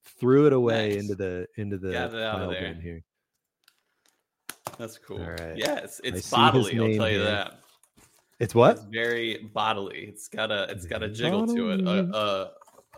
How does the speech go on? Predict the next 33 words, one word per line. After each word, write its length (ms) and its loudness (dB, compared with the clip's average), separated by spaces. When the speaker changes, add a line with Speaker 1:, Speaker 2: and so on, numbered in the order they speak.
Speaker 2:
what 160 -6
was 120 -8
the 100 -6
word 180 -2
I 40 0
used 260 -4
the 80 -4
other 160 -4
day 420 -2
for 160 -4
your? 320 -2
It's 300 -10
got 220 -2
a, 340 0
um, 500 -8
slosh 640 0
to 180 -6
it. 140 -8
Speaker 1:
Slow, 520 6
yeah, 260 6
that's 260 -2
right. 200 2
Yeah, 180 6
Speaker 2:
Yeah. 120 6
Speaker 1:
that 180 8
made 180 8
it 120 10
on 160 8
the, 260 2
uh, 400 2
the 160 -4
podcast, 1000 0
uh, 640 -2